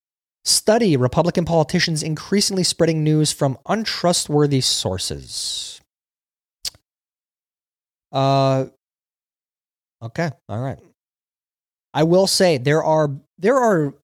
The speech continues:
some pretty non-reliable sources on the right as, and, and the left, obviously. I would say the, the left's misinformation sources are more mainstream. Example, C N N, M S N B C.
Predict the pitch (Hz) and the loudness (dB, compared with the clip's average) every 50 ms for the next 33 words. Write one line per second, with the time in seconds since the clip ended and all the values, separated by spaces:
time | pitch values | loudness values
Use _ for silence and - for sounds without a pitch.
0 | _ _ - - - 160 143 - 190 190 180 151 135 127 131 131 143 147 156 151 | _ _ -8 -6 -4 -4 -2 -2 -2 -2 0 -2 -2 0 0 0 0 0 0 0
1 | 143 127 117 120 151 160 143 127 - - - 131 135 - - 151 135 139 - - | 0 0 0 0 0 0 -2 -2 -4 -2 -2 -2 -2 -2 -2 -2 -4 -4 -6 -6
2 | 135 139 139 131 131 135 131 147 147 - - - - 160 151 147 139 147 - - | -4 -4 -2 -2 0 0 0 0 -2 -4 -8 -6 -2 0 0 0 0 -2 -2 -2
3 | 175 156 156 156 - - 165 175 202 208 196 180 165 151 123 110 113 - - 127 | 0 0 0 -2 -4 -4 0 2 2 4 4 4 4 4 2 0 -2 -4 -4 0
4 | 127 131 123 120 110 - - 95 98 131 - _ - - _ _ _ _ _ _ | 0 0 2 0 0 0 -2 -4 -8 -8 -12 _ -20 -20 _ _ _ _ _ _
5 | _ _ _ - 156 185 202 185 - - 185 185 170 160 135 131 135 - _ - | _ _ _ 0 2 2 2 2 2 2 2 2 2 0 -2 -2 -6 -10 _ -16
6 | 143 139 139 135 131 127 127 127 127 147 156 - - - - - - - _ _ | -4 0 2 2 2 2 2 2 2 0 -2 -2 -2 -2 -2 -2 -4 -8 _ _
7 | _ _ _ _ _ - 139 151 156 - - 165 - 160 151 156 156 - 160 151 | _ _ _ _ _ -10 -4 -2 0 0 0 0 -2 0 0 0 0 0 -2 -4
8 | - - 151 151 - 165 151 143 123 123 123 127 131 131 139 139 135 131 127 - | 0 0 0 0 2 0 2 2 2 0 0 0 2 4 4 4 4 4 2 -2
9 | - _ - 117 113 120 123 127 131 135 127 - - - - 131 131 147 160 180 | -4 _ -18 -18 -14 -6 -2 -2 0 0 0 -4 -4 -2 0 0 2 0 -2 -4
10 | - _ _ _ _ _ _ _ _ _ _ _ _ _ _ _ _ _ _ _ | -10 _ _ _ _ _ _ _ _ _ _ _ _ _ _ _ _ _ _ _
11 | _ 127 131 127 127 127 127 127 135 127 120 117 - - _ _ _ _ _ _ | _ -4 -2 0 2 2 0 0 0 -2 -2 -2 -4 -8 _ _ _ _ _ _
12 | _ _ _ - - - - 143 135 127 123 123 131 139 - - _ _ _ _ | _ _ _ -6 -2 0 2 2 4 4 2 2 0 -2 -8 -12 _ _ _ _
13 | _ _ _ _ _ _ _ _ - 139 139 135 - - 135 127 135 123 - - | _ _ _ _ _ _ _ _ -4 0 0 2 2 2 0 0 0 -2 -2 -2
14 | - 127 127 | -2 -2 -4